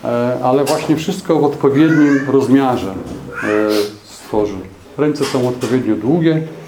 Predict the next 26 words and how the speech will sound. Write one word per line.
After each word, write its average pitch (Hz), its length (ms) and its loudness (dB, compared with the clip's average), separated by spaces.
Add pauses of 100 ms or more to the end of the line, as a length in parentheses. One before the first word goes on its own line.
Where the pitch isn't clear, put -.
(500)
e, 113 140 2
oczy 139 280 2
są, 131 160 0
e, 110 800 2
nie, 151 160 4 (100)
nie 131 120 4
jakieś 143 280 0
ogromne, 147 420 4
ale 131 120 4
właśnie 135 300 2
mają 135 260 4
swój, 131 280 2
e, 113 400 0
rozmiar. 151 380 4
Tak 156 280 -2
jest 127 260 -4
i 120 80 -6 (460)
w - 40 -20
ciele, 113 260 -4 (1300)
e, 110 280 0
Chrystusowym. 139 640 0 (600)
W - 60 -18
Koryncie 151 380 2
był 139 120 4
ten 139 180 2
problem, 127 420 4